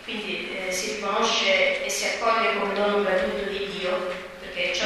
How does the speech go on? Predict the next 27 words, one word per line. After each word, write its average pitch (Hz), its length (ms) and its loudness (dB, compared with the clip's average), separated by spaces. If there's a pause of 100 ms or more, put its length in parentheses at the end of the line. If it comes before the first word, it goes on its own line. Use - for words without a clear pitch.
che 196 240 -4
Dio, 185 480 2
eh, 180 840 -6
vuole 208 340 8
per - 260 4
noi - 480 4
e - 80 0
che - 80 0
siamo 202 400 0
appunto 185 600 -6
a 185 60 -4
sua 185 200 -2
immagine 220 380 0
e - 40 -2
somiglianza, 202 540 2 (1000)
oppure - 440 4
si - 240 6
può 214 260 8
seguire - 580 6
la 196 60 6
strada 214 440 6
proposta 214 560 2
dalla 208 260 4
tentazione, 202 1000 0 (420)
cioè 254 220 -2
diventare 254 580 6
Dio 214 300 2